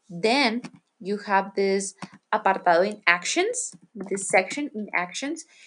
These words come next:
and it takes you directly to the contest. We have two branches. We have the diplomatic branch and the administrative branch. So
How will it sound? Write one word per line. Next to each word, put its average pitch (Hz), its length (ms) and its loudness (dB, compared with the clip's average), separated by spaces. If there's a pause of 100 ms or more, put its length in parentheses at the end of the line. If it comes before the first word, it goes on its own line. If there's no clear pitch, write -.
(160)
and 220 100 -4
it 233 140 -4
takes 247 300 0
you 233 120 -2
directly 196 720 0 (100)
to 220 360 -2 (300)
the 170 120 0
contest. 254 560 -4 (140)
We 202 140 -6
have 214 320 4 (400)
two 311 260 2
branches. 220 680 0
We 190 160 -8
have 185 360 2
the 190 100 -2
diplomatic 196 640 -2
branch 175 400 -2
and 190 140 -8
the 185 220 0
administrative 180 800 -4
branch. - 440 -6
So 170 380 0